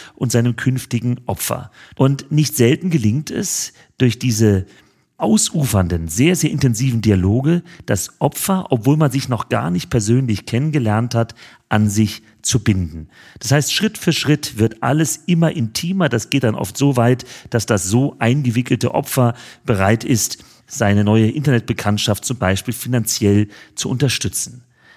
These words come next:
Jetzt ging es hier in diesem Fall nicht um Kohle. Mein Mandant hatte nicht versucht, an Geld ranzukommen. Hier ging es darum, dass Elmar Schenk versucht hatte, durch das so erschlichene Vertrauen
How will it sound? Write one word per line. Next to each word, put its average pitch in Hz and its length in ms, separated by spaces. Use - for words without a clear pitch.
Jetzt 127 180
ging 165 160
es 139 120
hier 214 200
in 156 80
diesem 180 260
Fall 123 380
nicht 202 260
um 127 180
Kohle. 196 500
Mein 110 200
Mandant 117 400
hatte 113 220
nicht 156 240
versucht, 139 320
an 113 240
Geld 190 320
ranzukommen. 110 760
Hier 175 160
ging 202 140
es 190 100
darum, 156 500
dass 117 300
Elmar 139 380
Schenk 131 340
versucht 131 480
hatte, 160 240
durch 131 220
das - 260
so 131 180
erschlichene 110 800
Vertrauen 113 760